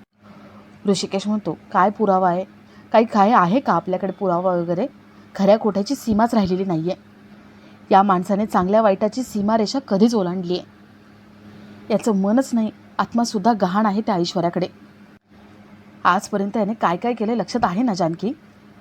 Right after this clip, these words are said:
मग आज असं काय घडलं की ज्यामुळे हा आपल्या इकडे आलाय बोलायला?" सारंग म्हणतो, "कारण तिचा खरा चेहरा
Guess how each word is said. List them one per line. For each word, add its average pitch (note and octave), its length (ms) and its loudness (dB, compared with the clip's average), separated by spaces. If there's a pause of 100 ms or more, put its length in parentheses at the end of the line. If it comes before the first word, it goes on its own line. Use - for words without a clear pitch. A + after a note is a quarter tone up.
(420)
मग G#3+ 180 2
आज G#3+ 200 2
असं A#3 200 -6
काय A#3 280 2
घडलं F#3+ 340 -2 (220)
की A3 80 -2
ज्यामुळे G3+ 440 2
हा A#3 220 -2
आपल्या G#3+ 280 0
इकडे C#4+ 180 0
आलाय A#3+ 260 2
बोलायला?" G#3 420 0 (1000)
सारंग F#3 340 2
म्हणतो, F#3 320 -2 (360)
"कारण G#3 300 4
तिचा G#3+ 240 -2
खरा G3+ 220 0
चेहरा G3+ 280 0